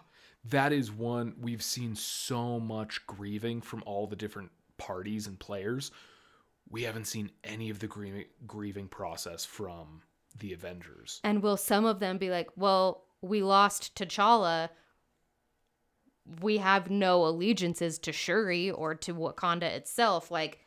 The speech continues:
Speaker 2: T'Challa was ours."
Speaker 1: Yeah,
Speaker 2: Will there
Speaker 1: yeah.
Speaker 2: be, like, an Infinity War or a,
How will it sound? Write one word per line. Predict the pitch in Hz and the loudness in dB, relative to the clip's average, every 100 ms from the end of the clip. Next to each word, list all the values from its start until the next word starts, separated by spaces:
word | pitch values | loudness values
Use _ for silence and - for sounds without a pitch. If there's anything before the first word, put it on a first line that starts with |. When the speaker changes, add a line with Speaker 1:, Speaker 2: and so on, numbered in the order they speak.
| _ _ _ | _ _ _
Speaker 2:
T'Challa | - 190 - 220 277 226 170 160 | -6 -6 6 12 12 12 10 6
was | 160 156 | 0 0
ours." | - 156 143 117 147 - - | 0 2 2 2 -2 -4 -4
Speaker 1:
Yeah, | 101 104 113 117 104 - | -4 0 2 2 -2 -2
Speaker 2:
Will | 185 226 208 | 8 8 10
there | 208 214 | 10 8
Speaker 1:
yeah. | |
Speaker 2:
be, | 214 226 240 | 6 4 6
like, | 220 196 - - _ _ - | 6 2 -2 -18 _ _ 0
an | 214 202 | 4 4
Infinity | 190 - 202 190 185 185 | 4 2 0 2 2 0
War | 175 175 170 165 | 2 4 4 2
or | 190 175 | 2 4
a, | 165 156 160 | 4 2 -2